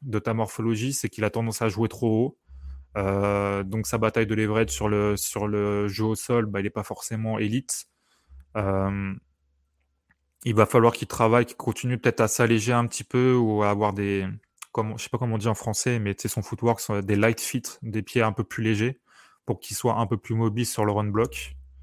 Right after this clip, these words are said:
Voilà. Maintenant, je pense que si tu cherches, euh, admettons, t'as un, t'as un petit, euh, un petit Q B gaucher, même si potentiellement, lui, il va prendre sa retraite, mais que t'as besoin de son, son côté aveugle, il soit protégé. T'as Davante Jones à droite, c'est monstrueux.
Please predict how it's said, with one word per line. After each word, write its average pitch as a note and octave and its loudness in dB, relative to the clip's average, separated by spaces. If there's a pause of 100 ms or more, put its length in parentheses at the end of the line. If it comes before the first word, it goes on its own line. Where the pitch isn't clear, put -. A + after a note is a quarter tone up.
(1200)
Voilà. G#2 6
Maintenant, A2 2
je - -6
pense C3 0
que C#3+ 2
si - -6
tu A#2+ -6
cherches, - 2
euh, A#2 4 (360)
admettons, C#3 4 (140)
t'as A2 4
un, A2 2
t'as A#2 0
un A#2 2
petit, - -4
euh, A2 2
un A2 -2
petit - -12
Q - -10
B B2 0
gaucher, B2 -2 (400)
même G#2 -6
si G#2 -2
potentiellement, A2 -4
lui, G#2 0
il G#2 0
va G2+ 2
prendre G#2 -4
sa - -2
retraite, - -4
mais G#2+ -6
que - -14
t'as A2+ 2
besoin G#2+ 2
de G2+ 2
son, G2+ -4
son - -6
côté G#2+ -2
aveugle, G#2+ 2
il F#2 -6
soit - -4
protégé. A2 0 (680)
T'as G#2+ 6
Davante G#2+ 2
Jones A2 -2
à G#2 -2
droite, A#2 0
c'est - -4
monstrueux. G#2+ -2